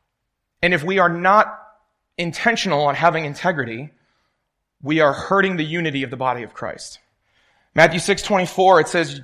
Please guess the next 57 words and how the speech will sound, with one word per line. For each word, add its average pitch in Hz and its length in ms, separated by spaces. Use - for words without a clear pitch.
God, 147 220
Jesus 170 240
says 175 160
specifically, 180 320
"You 147 80
can't 196 280
serve 170 340
two 160 140
masters." 143 540
And 131 80
really 185 160
what 185 80
he's 175 120
saying 202 240
is, 156 180
you 175 160
can't, 208 500
you 175 160
are 190 140
either 160 200
for 190 320
me 240 360
or - 80
you 139 160
are 135 80
going 147 280
against 131 400
me. 117 260
And 143 100
that's 156 140
a 160 40
hard 165 280
thing 160 160
for 135 160
us - 140
to 123 60
recognize. 117 600
We 170 80
are 175 80
either 170 180
working 170 380
towards 185 360
the 175 60
body 160 260
of 139 100
Christ 170 280
or 143 60
we 135 100
are 135 80
actively 135 400
trying, 127 300
or 127 80
we 131 140
are 120 60
tearing 123 320
it 101 60
down. 113 300